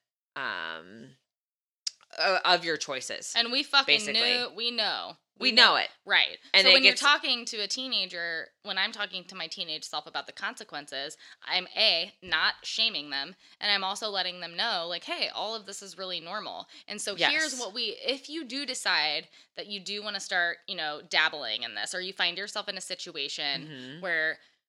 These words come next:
Speaker 2: <laughs> I just, I almost, this is a total Kevin thing. Things are getting hot and heavy.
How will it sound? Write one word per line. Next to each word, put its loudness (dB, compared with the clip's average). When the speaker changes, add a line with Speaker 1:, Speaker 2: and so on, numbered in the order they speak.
Speaker 2:
<laughs> -12
I 2
just, -8
I 0
almost, -12
this -10
is -16
a -10
total -14
Kevin -12
thing. -20
Things -8
are -10
getting -6
hot -4
and -14
heavy. -6